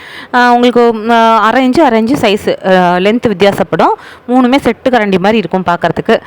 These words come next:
மூணு கரண்டியும் சேர்த்து ஆயிரத்தி நானூறு ரூபாய், தௌசண்ட் ஃபோர் ஹண்ட்ரட்னு விலை கொடுக்குறேங்க.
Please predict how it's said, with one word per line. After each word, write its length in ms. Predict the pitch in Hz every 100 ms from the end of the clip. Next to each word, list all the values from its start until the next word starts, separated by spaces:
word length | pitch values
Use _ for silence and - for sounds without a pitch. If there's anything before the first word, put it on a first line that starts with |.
| - 233
மூணு 200 | - 254
கரண்டியும் 400 | 247 233 247 294
சேர்த்து 240 | 254 247 320
ஆயிரத்தி 400 | 226 220 240 -
நானூறு 320 | 226 185 190 175
ரூபாய், 200 | 190 -
தௌசண்ட் 360 | 226 247 247
ஃபோர் 240 | - 240 240
ஹண்ட்ரட்னு 400 | 226 214 208 190
விலை 140 | 175
கொடுக்குறேங்க. 460 | 180 165 156 147